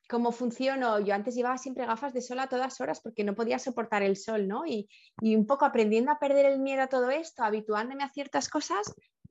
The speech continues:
pues ya es algo en lo que no me fijo, ya dejé de tener migrañas, ya me puedo sentar en cualquier lado, o sea,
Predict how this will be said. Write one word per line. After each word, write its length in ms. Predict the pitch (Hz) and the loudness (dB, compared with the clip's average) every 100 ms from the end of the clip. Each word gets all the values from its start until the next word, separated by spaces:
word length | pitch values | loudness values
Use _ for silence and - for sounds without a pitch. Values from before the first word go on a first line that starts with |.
| _ - | _ 0
pues 380 | 208 196 - - | 0 0 -4 -4
ya 320 | 190 202 202 | -2 2 2
es 120 | 226 | 4
algo 240 | 262 262 302 | 2 4 4
en 100 | 277 | 2
lo 100 | 220 | 2
que 80 | |
no 60 | 214 | 2
me 100 | 226 | 0
fijo, 220 | 262 247 | -2 -2
ya 160 | 208 202 | 2 2
dejé 220 | 220 240 | 0 0
de 120 | 233 | 0
tener 260 | 233 226 233 | 2 0 2
migrañas, 800 | 233 214 233 269 302 330 339 - - _ - | 0 0 -2 -4 -4 -4 -6 -10 -18 _ -4
ya 480 | 214 214 214 214 214 | 2 6 6 6 6
me 140 | 220 | 4
puedo 220 | 208 220 214 | 4 4 4
sentar 300 | 220 220 214 | 2 2 2
en 100 | 214 | 2
cualquier 340 | 208 196 208 | 0 0 0
lado, 280 | 220 247 302 | 2 2 0
o 40 | |
sea, 240 | 302 277 | -2 -4